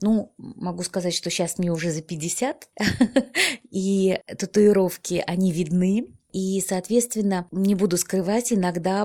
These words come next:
по ходу своей работы мне приходится их прятать под одеждой. Если это сделать невозможно, а особенно на ноге, да, то я прибегаю к самому элементарному, это пластырь, чтобы заклеить телесный пластырь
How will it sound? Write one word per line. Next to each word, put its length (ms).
по 260
ходу 280
своей 520
работы 580
мне 240
приходится 600
их 160
прятать 600
под 100
одеждой. 720
Если 400
это 160
сделать 460
невозможно, 1000
а 300
особенно 400
на 120
ноге, 440
да, 320
то 320
я 180
прибегаю 1080
к 80
самому 360
элементарному, 1000
это 160
пластырь, 400
чтобы 360
заклеить 600
телесный 440
пластырь 520